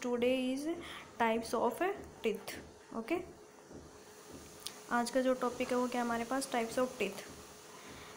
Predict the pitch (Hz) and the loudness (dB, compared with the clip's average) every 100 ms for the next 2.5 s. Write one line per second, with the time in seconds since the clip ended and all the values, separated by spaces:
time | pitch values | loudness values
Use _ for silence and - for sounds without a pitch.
0 | - 254 - 294 285 311 - - - 247 | -2 0 4 8 10 8 6 4 0 4
1 | 269 302 302 285 294 294 269 269 269 - | 6 8 8 8 8 8 8 6 2 4
2 | 262 269 240 208 | 4 4 4 2